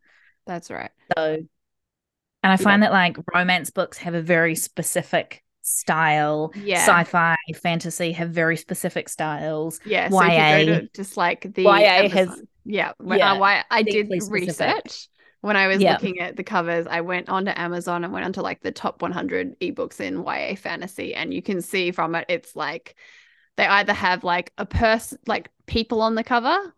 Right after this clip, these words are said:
Speaker 1: or
Speaker 2: Yeah.
Speaker 1: they have, like, a, a symbol on it, like,
Speaker 2: Yeah.
Speaker 1: um,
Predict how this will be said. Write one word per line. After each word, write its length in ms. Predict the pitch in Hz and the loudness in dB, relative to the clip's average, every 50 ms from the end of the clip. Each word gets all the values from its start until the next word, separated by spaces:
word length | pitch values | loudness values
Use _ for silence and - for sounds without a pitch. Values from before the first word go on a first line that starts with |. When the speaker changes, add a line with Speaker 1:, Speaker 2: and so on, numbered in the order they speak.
| _ _ _ _ _ _ _ _ _ _ - | _ _ _ _ _ _ _ _ _ _ -2
Speaker 1:
or 180 | 214 202 202 190 | 0 2 2 4
Speaker 2:
Yeah. 80 | 175 | 4
Speaker 1:
they 100 | 180 180 185 | 4 2 2
have, 460 | - 208 190 170 170 170 170 - - | 0 0 0 0 0 -2 -4 -6 -6
like, 340 | 196 165 160 165 - - - _ | -4 -4 -4 -4 -8 -12 -10 _
a, 460 | - 180 175 175 170 170 170 156 151 - _ _ - | -2 -2 0 0 -2 -2 -4 -6 -8 -12 _ _ -10
a 80 | 202 | -10
symbol 560 | 175 - - - 175 175 90 175 175 180 170 | -10 -12 -12 -12 -10 -8 -8 -8 -8 -8 -10
on 180 | - - - - | -10 -10 -10 -12
it, 140 | 80 - - _ _ _ _ _ _ _ _ _ _ _ | -12 -14 -16 _ _ _ _ _ _ _ _ _ _ _
like, 400 | 196 196 185 - - _ - _ - | -10 -10 -8 -10 -12 _ -18 _ 0
Speaker 2:
Yeah. 260 | 214 185 180 170 170 - - _ _ _ _ _ _ _ _ _ _ _ - | 2 4 4 2 0 -4 -8 _ _ _ _ _ _ _ _ _ _ _ -12
Speaker 1:
um, 460 | 180 175 170 175 - - - - 208 | -10 -10 -10 -10 -10 -12 -14 -14 -16